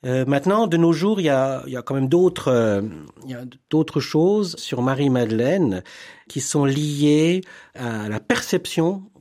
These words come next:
qu'on a que le christianisme est un peu dominé par le patriarcat, donc, euh, par le masculin, pas, pas, pas par les hommes. Et un certain nombre de gens voient dans Marie-Madeleine, justement, je dirais, le pendant féminin,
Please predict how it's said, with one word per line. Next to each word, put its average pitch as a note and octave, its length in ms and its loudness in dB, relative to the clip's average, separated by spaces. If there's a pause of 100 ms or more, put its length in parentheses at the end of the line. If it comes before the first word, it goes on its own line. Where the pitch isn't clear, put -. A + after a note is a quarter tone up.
qu'on C3 300 0
a D3 280 -2 (460)
que D#3+ 100 2
le D3+ 260 4
christianisme D#3 1040 0 (160)
est C3+ 160 -6
un B2+ 160 -4
peu D#3 180 -2
dominé C#3 480 4
par C#3+ 160 -2
le A#2+ 80 0
patriarcat, A#2 760 -6 (500)
donc, G#2+ 260 -14 (160)
euh, F#2+ 160 -14
par F#2 140 -6
le F#2 100 -2
masculin, B2 640 0
pas, - 160 -18
pas, F2+ 300 -16
pas F#2+ 120 -16
par F#2 220 -12
les F#2 240 -8
hommes. D#3 280 0 (380)
Et C#3 80 0
un C3+ 80 2
certain E3+ 340 0
nombre D#3+ 320 2
de A#2 120 0
gens B2+ 540 0
voient B2+ 440 -2
dans A#2 300 -2
Marie-Madeleine, C3+ 800 0
justement, A2+ 640 -4 (440)
je - 120 -6
dirais, A#2+ 300 0
le A#2 100 2
pendant C#3+ 400 0
féminin, C#3 580 2